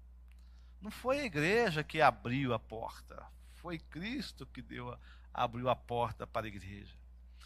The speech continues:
"E ninguém pode fechar. Tendo pouca força, guardaste a minha palavra e não negaste o meu nome."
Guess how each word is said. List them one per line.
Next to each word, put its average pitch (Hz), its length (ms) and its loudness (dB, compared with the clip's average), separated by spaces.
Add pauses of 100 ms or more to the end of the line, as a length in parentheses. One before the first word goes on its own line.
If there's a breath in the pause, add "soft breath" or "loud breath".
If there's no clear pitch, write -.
(240 loud breath)
"E 233 140 4
ninguém 247 760 4
pode 220 340 4
fechar. 190 680 8 (1200 soft breath)
Tendo 139 360 0
pouca 123 340 -4
força, - 640 -2 (1040 soft breath)
guardaste 151 800 4
a 147 40 -6
minha 156 200 -6
palavra 147 680 4 (800)
e 135 140 -2
não 127 460 -2
negaste 110 600 -4
o 110 40 -12
meu 104 180 -8
nome." 92 260 -14